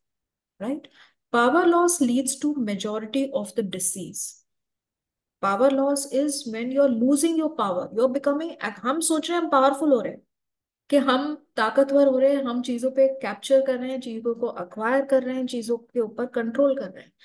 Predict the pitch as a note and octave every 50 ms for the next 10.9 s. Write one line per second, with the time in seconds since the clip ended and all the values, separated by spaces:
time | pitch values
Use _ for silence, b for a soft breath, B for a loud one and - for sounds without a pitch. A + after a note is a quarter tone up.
0 | B B B B B B A3+ A3+ C4 C#4 C4+ D#4+ E4+ F4 F4 - B3 B3+ B3 -
1 | - E4 E4+ - - C4 C#4 C#4+ C#4 C#4 D#4 D4+ C#4 A#3 A3 G3 E3 D3+ C3+ B2+
2 | _ _ - C4 C#4 C4 D#4 E4 D#4 C4+ A#3+ G#3 A3+ A#3+ C4+ D#4 F4 F4 - -
3 | C4 B3+ - - - - - C#4 C4 B3+ B3 C#4 C#4+ C#4 C#4 - D#4+ D#4+ - _
4 | _ A#3 B3+ C#4+ E4 E4 E4+ C4 B3 A#3 A3+ A3 G#3+ G3+ G3+ G#3 A3 A#3+ B3+ -
5 | B B B B B B B B G#3 F#3 F3 G3 C4+ F4 - - - - A#3+ -
6 | B3 B3+ B3+ A#3+ A3+ A#3 - - A3+ - - G#3 F#3+ F3+ F#3 F#3 F3 F3+ F3+ G3
7 | G3+ A3+ B3 A#3+ - G#3 G#3 - A#3 B3+ C4+ C4 C4 - - C#4 C4+ C4+ - -
8 | G3+ - - _ _ - C4+ D4 E4 D#4+ - - A#3 F#3+ F3 - E3+ E3+ E3+ F3+
9 | F#3 F3+ A3+ B3+ B3 - _ _ _ _ _ _ _ _ _ D#3+ G3 C4+ C#4+ -
10 | F4 E4+ E4 D#4 C4 C#4 C4 B3 B3 B3+ A#3+ A#3+ - C4 C4+ C4 -